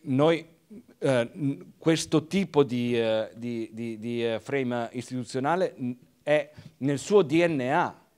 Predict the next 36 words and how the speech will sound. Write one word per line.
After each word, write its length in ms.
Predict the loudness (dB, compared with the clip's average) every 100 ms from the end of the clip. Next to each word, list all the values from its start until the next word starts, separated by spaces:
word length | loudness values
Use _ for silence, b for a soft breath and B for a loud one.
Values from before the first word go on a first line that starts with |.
| _
il 120 | -12 -8
progetto 480 | -6 -4 -6 -6
coloniale 480 | -6 -4 -2 -2 -4
che 80 | -6
stiamo 280 | -8 -6 -6
veve-, 320 | -6 -8 -10 -4
eh, 260 | -4 -2
vedendo. 520 | -4 -4 -6 -6 -12 -14 B B B
Non 180 | -6 -2
è 160 | -2 -4 -10 -10
riforma-, 560 | -10 -6 -4 -4 -4
non 140 | -2 -2
è 200 | -2 -4
che 120 | -4
lo 100 | -2
possiamo 360 | -4 -2 -2
fare 180 | 0 2
un 100 | 2
po' 120 | 0
meglio, 400 | 0 2 2 2
lo 80 | 0
possiamo, 600 | -2 -6 -2 0 0 -2 -4
eh, 640 | -2 0 2 2 0 -2 -6 B B B _ -4
eh, 220 | -2 -2
sindacalizzare 1200 | -2 -2 -2 -2 -4 0 2 4 2 0 -2 -4 -4
in, 300 | -2 -2 -4
in 140 | -6
meglio, 340 | -8 -8 -10 -10
è 140 | -8
proprio 320 | -4 -4 -4
da 240 | -6 -6 -6
destituire." 880 | -10 -12 -14 -12 -10 -8 -10 -12 -18 _ _ B B B B B B
Dall'altra 480 | 4 8 8 6
parte, 380 | 6 8 8 6
appunto, 720 | 0 2 0 4 6 6 0 -4
eh, 360 | 0 0 0